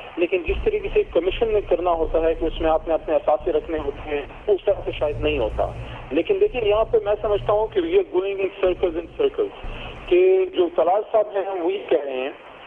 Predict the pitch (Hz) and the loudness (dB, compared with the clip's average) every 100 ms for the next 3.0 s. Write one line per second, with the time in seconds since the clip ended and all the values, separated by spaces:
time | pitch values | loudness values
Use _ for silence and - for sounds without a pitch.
0 | - - - 220 220 226 220 220 220 196 | -14 -8 0 2 4 2 2 0 0 2
1 | 185 165 180 196 196 165 143 160 175 - | 4 4 4 2 0 0 2 0 0 -4
2 | - 185 180 160 175 170 156 151 147 | 0 2 0 0 -2 0 0 2 2